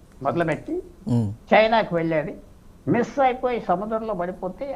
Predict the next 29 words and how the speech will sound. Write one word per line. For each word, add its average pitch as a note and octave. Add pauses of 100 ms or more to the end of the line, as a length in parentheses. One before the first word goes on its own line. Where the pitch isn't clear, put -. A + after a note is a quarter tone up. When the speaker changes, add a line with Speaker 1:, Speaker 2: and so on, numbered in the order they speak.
(120)
Speaker 1:
ఐదు C4
సంవత్సరాలతో C#4
ఎతికారు, B3+
సబ్‌మరీన్స్తో C4+
ఎతికారు, C4+
ఇంకా E3
దొరకలేదు, C4+
ప్లేన్ A3+
సముద్రం B3+
లోపల C4
ఉన్నది. B3+ (1300)
ఆ -
పైలట్స్ B3
తప్పు A3
చేశారా? F#3+ (440)
పైలట్స్ B3
దెబ్బలాడుకున్నారా G#3
కాక్పిట్లో? F3+ (260)
ఎవరు G3+
తెలియట్లేదు. F#3 (640)
ఇప్పుడు G#3
మీరు G3
అన్నది G#3+
ఏంటి, G#3 (360)
ఎనిమిది A3
వేల G3+
గంటలు F#3
ఉన్నది G#3
ఎక్స్పీరియన్స్ F#3